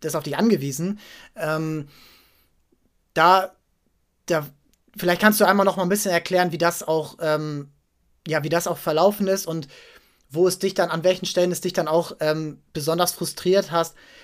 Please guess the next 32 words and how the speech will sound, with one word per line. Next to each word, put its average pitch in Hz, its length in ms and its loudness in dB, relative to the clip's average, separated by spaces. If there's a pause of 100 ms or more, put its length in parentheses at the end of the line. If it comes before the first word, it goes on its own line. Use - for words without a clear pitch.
ähm, 156 320 -2
weil 160 220 4
du 170 120 -2
ja 165 240 2
auf 156 120 -2
der 151 140 -2
einen 180 200 2
Seite 165 220 0
eine 165 120 -6
Medaillenhoffnung 180 880 0
bist, 208 320 -2 (280)
die, 165 360 -2
ähm, 160 400 -2 (600)
ähm, 160 220 -6
ich 151 120 -6
weiß 165 180 0
nicht 175 180 -6
genau, 165 180 2
wie 170 60 0
das 165 140 2
finanziell 175 540 6
ist, 208 180 2
aber 170 220 2
auf 156 100 -4
jeden 190 160 2
Fall 170 220 2
erstmal 170 360 0
Image 202 340 0
nach 170 120 -2
Hause 170 280 0
bringst, 170 360 -2
äh, 156 200 0